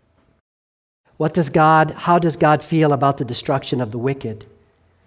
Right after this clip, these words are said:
'Cause at the end they will be. Ezekiel thirty-three eleven says, "As I live, says the Lord of hosts, I have no pleasure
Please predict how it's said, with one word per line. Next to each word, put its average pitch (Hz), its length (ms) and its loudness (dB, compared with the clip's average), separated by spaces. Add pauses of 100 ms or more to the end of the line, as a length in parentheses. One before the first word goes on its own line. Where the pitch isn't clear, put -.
(380)
'Cause 127 140 -8
at 127 100 -6
the 135 140 0
end 151 160 2
they 147 80 2
will 143 160 -2
be. 147 320 -4 (280)
Ezekiel 135 380 -6
thirty-three 143 400 -4
eleven 139 280 -2
says, - 280 -6 (100)
"As 143 580 -8 (100)
I 135 140 -10
live, 85 360 -12 (1040)
says 101 360 -10
the 107 80 -14
Lord 98 240 -14
of 101 80 -16
hosts, 82 320 -20 (160)
I 110 140 -6
have 110 460 -6 (1500)
no 120 540 -6
pleasure - 480 -12